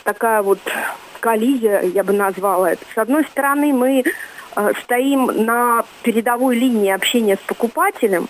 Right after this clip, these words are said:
и это пандемия зака-, доказала, да? Но и претензии мы все получаем,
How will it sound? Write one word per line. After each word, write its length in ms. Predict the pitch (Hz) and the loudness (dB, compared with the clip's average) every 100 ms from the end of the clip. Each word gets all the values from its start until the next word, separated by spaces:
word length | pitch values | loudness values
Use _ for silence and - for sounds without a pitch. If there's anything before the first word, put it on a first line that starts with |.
| - - - | -10 -10 -2
и 60 | |
это 200 | 214 220 | 0 0
пандемия 640 | 220 226 214 240 240 214 185 | 0 0 2 2 2 2 0
зака-, 380 | 196 214 208 185 | -2 -2 -4 -4
доказала, 720 | 226 - 226 202 214 180 - - | -4 -2 -2 0 0 0 0 0
да? 240 | 214 269 302 - | -2 -2 -4 -4
Но 240 | 240 240 302 | -2 0 2
и 80 | 320 | 0
претензии 760 | - 294 - 370 370 285 269 | 0 0 2 0 0 0 2
мы 220 | 262 285 | 2 0
все 220 | 254 - 214 | 0 -2 -2
получаем, 800 | - 208 208 - 202 170 - | 0 0 0 0 -2 0 -4